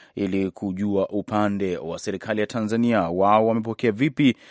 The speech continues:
ah, mahak-, ah, uamuzi wa Mahakama ya Jumuiya ya Afrika Mashariki, na nilizungumza na waziri wa habari, ah, Harrison Mwakembe, na je, nikamuuliza: Je, mmepokea, ah, hukumu ya Mahakama ya Jumuiya ya Afrika Mashariki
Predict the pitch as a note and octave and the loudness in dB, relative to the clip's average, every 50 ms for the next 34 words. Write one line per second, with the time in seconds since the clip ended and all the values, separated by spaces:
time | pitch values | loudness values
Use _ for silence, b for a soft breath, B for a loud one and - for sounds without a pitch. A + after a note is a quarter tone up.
0 | B B B B - A#2+ A#2 A#2 A2+ A2+ A2+ A2+ A2 A2 G#2+ G#2+ G#2+ G#2+ G#2 G#2+ | B B B B 4 6 8 8 8 8 8 8 8 8 8 8 8 6 6 4
1 | G#2+ G2+ B2 B2+ A#2 - B2 A#2 A2 G#2 G2+ G2+ G2+ G2 F#2 G#2 A#2 A2+ A2 A#2+ | 2 2 0 -4 -2 2 4 6 6 8 8 8 6 6 4 2 2 2 2 2
2 | C3 C#3+ C3+ A#2 A#2 A#2 G#2+ G2+ G2 A2+ A2 - - G#2+ G2+ G2 F#2+ F#2 F#2 F#2+ | 2 2 2 2 0 0 0 0 0 -2 -2 -2 -2 0 0 0 0 0 -2 0
3 | F#2+ F#2+ F2+ F2 F2 E2 F2 F#2+ G2 G#2+ A2 G#2+ G#2 - - C3 B2+ - B2+ A#2+ | 2 2 2 2 0 -2 -4 -4 -2 0 2 2 0 0 -2 -4 -2 -2 -2 -2
4 | A2 - C#3+ C#3+ D3+ - C#3 B2 A2 B B B B B B B A2+ A2 G#2 G#2 | -2 -2 -2 -2 0 2 2 2 0 B B B B B B B 4 4 6 4
5 | G#2 G#2 G#2 G2 G#2+ G#2+ A2 G#2+ G2+ F2 D#2 E2+ D#2+ D#2+ D#2+ D#2+ D#2+ D2+ D#2+ G#2 | 2 0 0 -2 -2 -2 -2 -2 -2 -2 -2 -4 -4 -4 -4 -4 -6 -4 -2 0
6 | A2 G#2 G#2 G2 F2+ D2 F2+ F#2 F2+ E2+ F2+ F2 F2 A#2 C3 C3+ C3 C3 C3 C3 | 0 0 0 -2 -2 -4 -4 -4 -4 -4 -4 -2 0 2 2 2 2 2 0 -2
7 | b b b b b b - E2+ E2 E2 E2 E2 D#2+ - G2+ G#2 G#2 F#2+ - - | b b b b b b -4 -2 -2 -2 -2 -2 -4 -2 0 0 0 0 -2 -4
8 | G2+ F#2 F#2 F2+ F2+ - - D3 C3+ C3 C3+ B2+ A#2+ b b b b b b b | -4 -2 -2 -4 -4 -2 0 2 4 6 6 4 4 b b b b b b b
9 | - - F2 F2+ F#2 F#2 F2+ F2+ F2 F2 F2 F2+ F#2 F2+ F2+ G#2 A2+ G#2+ G#2 - | -8 -6 -2 0 0 2 2 2 0 0 0 -2 -2 -2 -2 -2 0 0 -2 -2
10 | G#2+ G#2 G2 - G#2 G2 G2 G2+ F#2+ G2+ G#2 G#2 G#2 G#2+ G#2 F#2 D#2 E2+ E2 E2 | -4 -4 -2 0 0 0 0 0 0 -2 -2 0 0 0 0 -2 -2 -4 -6 -4
11 | E2 G2+ G2 G2 G2 G2 - A2 G#2 - - C#3 C3 B2+ B2+ A#2+ A2+ b b b | -2 -2 0 0 0 -2 -2 -4 -6 -2 0 2 4 4 4 4 2 b b b
12 | b b - A2 A2 G#2+ G#2+ G#2+ G#2 G2 G#2 A#2+ - - - F#3 F3+ E3 B2+ A2+ | b b 0 2 4 4 4 4 2 2 0 -4 -6 -6 -6 -4 -2 -2 0 0
13 | G2+ G2 F#2+ F#2+ F2+ - G#2+ - - G#2 G2 F#2 F2 D#2+ F#2 F#2 F2 E2+ F#2+ G2 | -2 -2 -2 -4 -6 -6 -8 -8 -6 -4 -2 -2 -2 -2 -2 -4 -4 -4 -4 -4
14 | G2 F#2+ F#2+ F2+ - - A#2 A2+ - G#2+ G#2+ G2+ - - A2+ B2 A#2 - B2+ A#2+ | -2 -2 -2 -2 -4 -6 -8 -6 -4 -4 -4 -4 -4 -4 -6 -6 -4 -4 -4 -4
15 | G#2+ | -4